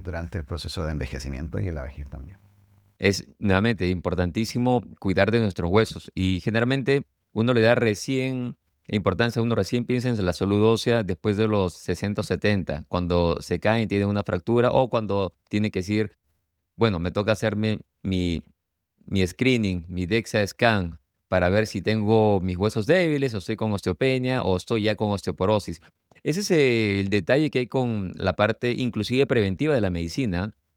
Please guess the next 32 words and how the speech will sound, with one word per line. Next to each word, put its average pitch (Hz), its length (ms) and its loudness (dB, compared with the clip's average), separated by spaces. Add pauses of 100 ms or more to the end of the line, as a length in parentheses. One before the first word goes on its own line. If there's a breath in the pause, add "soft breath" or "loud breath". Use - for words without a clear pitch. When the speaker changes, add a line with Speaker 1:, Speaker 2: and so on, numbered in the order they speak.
(340)
Speaker 2:
que 92 480 0 (340)
ayuda, 113 600 2
pero, 120 380 0 (800 soft breath)
eh, 107 240 -6
siempre 139 460 0
va 139 140 4
detrás, 120 500 0
siempre 123 280 -2
va 120 80 4
un 123 100 0
poco 113 200 -2
tarde, 80 480 0 (140)
porque 98 480 0
esperas 135 720 2 (240 soft breath)
detectar 107 580 0
si - 160 -4
algo 120 200 2
está 117 180 -2
mal 117 180 2
en 113 80 0
el 95 100 0
hueso 123 640 0
solamente 110 480 0
a 92 60 -2
partir 98 260 0
de 117 80 2
los 107 180 -2
sesenta, 123 440 -4
sesenta 92 360 -4
y 82 40 -4
cinco 98 340 -2
años. 76 420 -4